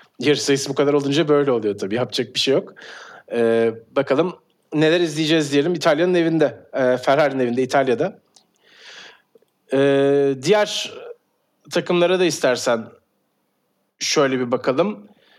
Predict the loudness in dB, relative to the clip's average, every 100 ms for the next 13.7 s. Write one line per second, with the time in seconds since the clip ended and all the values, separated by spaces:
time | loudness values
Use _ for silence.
0 | _ -6 0 2 2 2 2 2 0 0
1 | 0 0 2 2 2 0 -6 _ _ _
2 | -2 0 0 -2 -8 -12 _ _ _ _
3 | -4 0 2 0 0 0 0 0 0 0
4 | 0 0 0 -2 -2 -2 -2 -2 0 0
5 | -2 -16 -20 _ _ 0 2 2 0 0
6 | 0 0 0 0 -2 -6 -20 -20 _ -6
7 | 0 2 0 0 0 0 0 -2 0 0
8 | 0 -2 -2 -4 -4 -2 -2 -4 -6 -4
9 | -2 -2 -4 -14 -20 -20 _ -2 0 2
10 | 0 -2 -4 0 0 2 0 0 -8 -14
11 | -10 -4 0 0 0 0 2 2 2 0
12 | -2 -6 -4 0 0 0 0 -2 -2 -2
13 | -2 0 0 2 0 -4